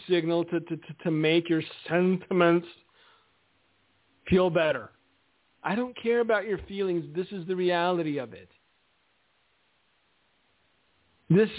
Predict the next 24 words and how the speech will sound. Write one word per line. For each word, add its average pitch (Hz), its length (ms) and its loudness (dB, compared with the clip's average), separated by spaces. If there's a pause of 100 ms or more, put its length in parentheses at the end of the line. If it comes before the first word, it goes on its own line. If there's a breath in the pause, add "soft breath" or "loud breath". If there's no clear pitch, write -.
it's, 196 180 2 (140)
it's 196 220 -2
an 180 120 0
invasion. 190 720 2
I 156 140 -2
know. 196 280 0 (260 loud breath)
<gasps> - 60 -20
"How 226 240 -2 (140)
dare 202 320 2
you?" 180 420 0 (260)
They're 226 180 4
not 240 220 2
invading. 175 600 -4
Well, 294 480 -8
technically. 175 880 -2 (1300)
But 196 140 6
I 208 100 4
know, 214 220 4
we're 190 180 2
not 220 220 2
in 226 120 2
a 220 80 4
recession 202 580 0
either. 175 400 0